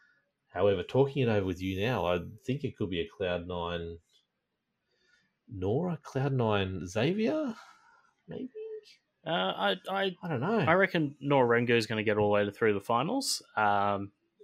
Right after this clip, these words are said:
Speaker 2: I
Speaker 1: Even
Speaker 2: ha-
Speaker 1: without Walker?
Speaker 2: Oh, yeah, that's a good point. Um,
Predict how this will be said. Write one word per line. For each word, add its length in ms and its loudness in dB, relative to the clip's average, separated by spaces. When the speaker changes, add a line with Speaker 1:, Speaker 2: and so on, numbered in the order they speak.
Speaker 2:
I 120 4
Speaker 1:
Even 40 8
Speaker 2:
ha- 140 4
Speaker 1:
without 260 6
Walker? 400 2
Speaker 2:
Oh, 380 -6
yeah, 180 0
that's 140 0
a 40 -16
good 180 -6
point. 760 -6
Um, 640 0